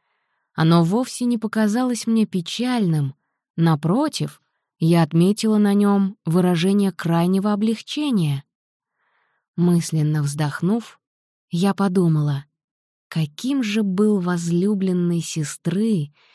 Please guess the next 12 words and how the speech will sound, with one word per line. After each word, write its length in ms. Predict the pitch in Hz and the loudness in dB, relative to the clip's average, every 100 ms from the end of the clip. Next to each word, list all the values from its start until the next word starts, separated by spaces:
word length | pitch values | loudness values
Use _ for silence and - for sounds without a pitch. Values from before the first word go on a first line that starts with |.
| _ _ | _ _
если 420 | 160 170 180 185 | 0 0 0 0
даже 360 | 170 180 175 165 | 0 0 0 -4
такой 500 | - 170 - 226 233 | -2 -6 -2 0 0
выдающийся 1000 | 175 185 185 185 196 254 220 214 208 208 | 2 2 2 0 0 -2 -2 -2 -2 -2
человек, 720 | - 196 190 190 214 214 - _ | -4 -2 -2 0 0 -2 -8 _
как 240 | 180 170 | -4 -2
восьмой 640 | 160 170 170 - 180 190 185 | 0 0 0 0 2 2 2
Бейле, 800 | 165 170 160 151 160 226 220 147 _ _ _ _ | 2 2 2 0 0 -2 -4 -8 _ _ _ _
изысканный 1120 | 160 156 139 160 208 - - 165 156 147 - | -2 0 0 2 0 -2 -4 -2 0 -4 -4
и 160 | 156 151 | -2 0
элегантный, 1000 | 147 147 151 165 202 208 - 160 147 147 _ _ _ _ | 0 0 0 0 2 0 0 -2 -2 -6 _ _ _ _
словом, 600 | - 220 220 208 208 | -2 0 2 2 0